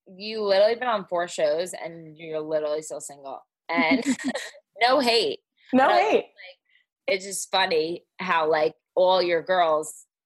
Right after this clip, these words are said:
Speaker 1: you basically are good luck Chuck for, but, like, maybe now let's set you up with somebody. He did say Brittany from our season was the best kisser. And I said,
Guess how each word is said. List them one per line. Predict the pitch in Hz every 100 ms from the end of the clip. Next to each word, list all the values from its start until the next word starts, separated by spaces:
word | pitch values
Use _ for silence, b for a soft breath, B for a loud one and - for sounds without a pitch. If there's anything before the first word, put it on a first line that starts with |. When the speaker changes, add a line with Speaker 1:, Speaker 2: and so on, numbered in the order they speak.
| _
Speaker 1:
you | 175 165
basically | 170 165 170 165
are | 156
good | 156 156
luck | 151 -
Chuck | 190 -
for, | 165 156 156 _ _ _ -
but, | 165 139 - -
like, | 175 170
maybe | 190 185 208
now | 190 180 -
let's | 156 180 - -
set | 185 175
you | 180 233
up | 196 147 - _ _
with | 165 170
somebody. | 180 165 151 143 147 - _ _ _
He | 233 214
did | 262 330
say | - 339 233
Brittany | 180 214 226 233 202
from | 208 190
our | 180 208
season | 214 202 175 180
was | 175 156
the | 175
best | 165 170 170 -
kisser. | 214 202 170 156
And | 143
I | 175
said, | 175 170 -